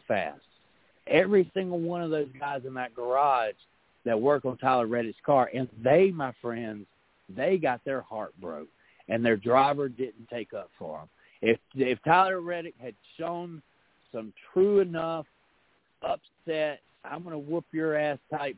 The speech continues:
content, then those guys would feel a little bit better this week at the shop. But now they're just wondering whether or not their guy has what it takes to actually put their car into victory lane. That's, that's my, I know it's a sad black flag, but,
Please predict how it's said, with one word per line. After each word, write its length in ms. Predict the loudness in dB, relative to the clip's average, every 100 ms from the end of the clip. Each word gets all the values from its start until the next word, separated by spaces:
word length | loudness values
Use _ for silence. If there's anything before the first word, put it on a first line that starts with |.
| -6
content, 640 | -4 -4 -6 -12 -10 -10 -14 _ _ _ 0
then 180 | 2 6
those 220 | 4 4
guys 320 | 4 4 2 -2
would 120 | -12 -12 -8
feel 280 | -6 -8 -8
a 20 |
little 140 | -6 -4
bit 220 | -6 -2
better 260 | -2 -2
this 160 | -4 -8 -2
week 220 | -2 -2
at 100 | -8
the 280 | -10 -4 -2
shop. 220 | -2 -4 _ _ _ _ _ _ _ _ -8
But 100 | 2
now 240 | 6 8
they're 160 | 6 6
just 220 | 0 -4
wondering 380 | -4 -4 -4 -2
whether 240 | -2 -2
or 40 |
not 220 | -2 -4 -4
their 140 | -6
guy 240 | -4 -4
has 180 | -4 -6 -6
what 120 | -8
it 120 | -2
takes 220 | 0 0 0
to 40 | 0
actually 400 | 0 0 -4 -6 0
put 180 | -2 0
their 140 | -4
car 480 | 0 2 4 4 0 -4
into 240 | -6 -6
victory 400 | 2 2 4 4
lane. 240 | 4 2 -2 _ _ _ _ _ _
That's, 220 | 4 4 2 _ _ 0
that's 240 | 4 4 0 -6
my, 160 | -6 -6 -2
I 160 | 0 0
know 220 | 0 -2
it's 260 | -6 -12
a 80 | -12 -6
sad 280 | -4 -4 -6
black 220 | -10 -10 -12
flag, 340 | -14 -14 -20 _ _ _ _ _ _ _ _ -6
but, 180 | -6